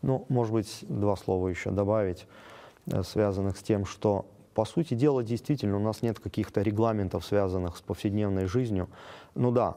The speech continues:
э, мы знаем о том, что остаются заповеди, которые нам необходимо соблюдать, и причём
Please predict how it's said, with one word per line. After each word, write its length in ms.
э, 440
мы 300
знаем 360
о 60
том, 220
что 500
остаются 520
заповеди, 480
которые 420
нам 280
необходимо 680
соблюдать, 640
и 100
причём 440